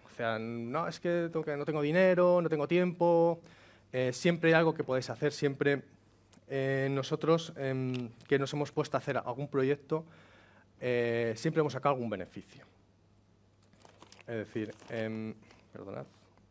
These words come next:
De todos los proyectos que hemos hecho, hemos sacado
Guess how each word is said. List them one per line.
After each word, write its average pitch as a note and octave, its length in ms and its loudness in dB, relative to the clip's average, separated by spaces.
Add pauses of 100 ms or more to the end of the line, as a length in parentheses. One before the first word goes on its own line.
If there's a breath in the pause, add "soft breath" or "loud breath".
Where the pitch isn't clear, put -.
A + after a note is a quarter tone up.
(4000 loud breath)
De D#3+ 140 2
todos G3+ 140 6
los G3 80 4
proyectos E3+ 240 -2
que E3 80 -2
hemos D#3+ 120 2
hecho, F3 160 -2
hemos C#3 180 -2
sacado A2+ 220 -2